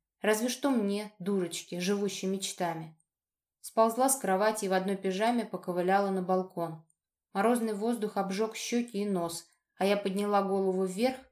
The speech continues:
вглядываясь в чистое звездное небо. «Милан?» —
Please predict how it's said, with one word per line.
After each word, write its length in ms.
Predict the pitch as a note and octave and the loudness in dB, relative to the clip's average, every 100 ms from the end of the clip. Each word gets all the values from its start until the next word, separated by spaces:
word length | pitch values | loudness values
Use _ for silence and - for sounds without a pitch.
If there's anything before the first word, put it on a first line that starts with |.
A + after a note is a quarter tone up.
| - | -10
вглядываясь 640 | F#3 G3+ A#3 G#3+ G3 - | 0 6 6 6 -2 -6
в 20 | - | -8
чистое 460 | - A#3+ - G#3+ | -6 -6 -2 -4
звездное 480 | F#3 F#3 G3 G3 G3 | -2 -2 -2 -2 0
небо. 520 | G3 F#3 E3+ D#3+ D#3+ _ _ _ _ _ _ _ _ _ _ _ _ _ - | 0 0 -2 -8 -14 _ _ _ _ _ _ _ _ _ _ _ _ _ -4
«Милан?» — 420 | G3 A3 D4 | 0 2 2